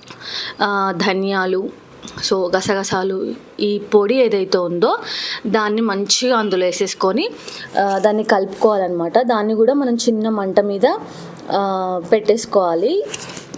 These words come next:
మగ్గించుకోవాలన్నమాట. So వీడియోస్‌కి ఈ మధ్య చాలామంది చాలా ట్రై చేస్తున్నారు YouTube గురించి, but అప్పట్లా లేదు YouTube. ఇప్పుడు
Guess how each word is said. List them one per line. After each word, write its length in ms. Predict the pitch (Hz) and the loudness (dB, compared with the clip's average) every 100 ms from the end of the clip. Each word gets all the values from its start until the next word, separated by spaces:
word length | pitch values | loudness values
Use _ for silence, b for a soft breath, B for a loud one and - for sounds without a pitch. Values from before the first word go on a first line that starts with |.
| - - 214 | -16 -6 0
మగ్గించుకోవాలన్నమాట. 1200 | 190 170 220 226 - 190 180 175 175 175 190 311 392 - - B B B - - - - B B B B B - | 0 4 4 4 0 0 0 -2 -2 0 2 0 -2 -16 -20 B B B -20 -20 -20 -20 B B B B B 0
So 80 | 302 | 2
వీడియోస్‌కి 760 | 247 247 247 285 - - - | 2 4 4 4 0 -2 2
ఈ 280 | 285 302 233 | 4 2 2
మధ్య 260 | 226 214 226 | 2 2 2
చాలామంది 640 | 226 208 196 214 214 214 | 2 0 0 0 0 -2
చాలా 460 | 220 208 190 208 | -2 0 0 0
ట్రై 240 | 240 220 190 | 0 0 0
చేస్తున్నారు 560 | 190 190 - 190 180 | -2 -4 -4 -2 -2
YouTube 340 | 185 185 196 180 | -2 0 0 0
గురించి, 560 | 202 180 170 165 233 | 0 0 0 0 0
but 220 | 247 202 - - 233 | 0 -2 -4 -2 -4
అప్పట్లా 600 | 202 - 294 233 269 254 | -4 0 0 2 0 2
లేదు 260 | 226 196 | 2 0
YouTube. 540 | 190 180 175 190 180 226 | -2 -2 2 2 4 2
ఇప్పుడు 260 | 220 202 | 4 2